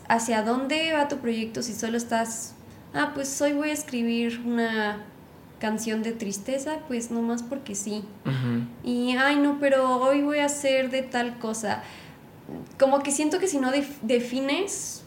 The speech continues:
Speaker 1: bien lo que quieres, también se va a ver reflejado.
Speaker 2: Ujú.
Speaker 1: Entonces, si tú tienes,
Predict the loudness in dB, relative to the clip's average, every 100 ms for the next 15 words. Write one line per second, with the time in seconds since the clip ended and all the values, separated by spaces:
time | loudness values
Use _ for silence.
0 | -4 0 2 2 -2 -4 -2 0 0 -2
1 | -6 -2 0 0 0 2 2 2 -2 -4
2 | -4 -2 -2 -2 -6 -8 -6 -4 -4 -6
3 | -10 -20 -20 -20 -2 2 2 2 0 -2
4 | -4 -6 -8 -8 -6 -4 -6 -6 -2 2
5 | 4 2 0 -10 -6 0 2 2 2 -4
6 | -10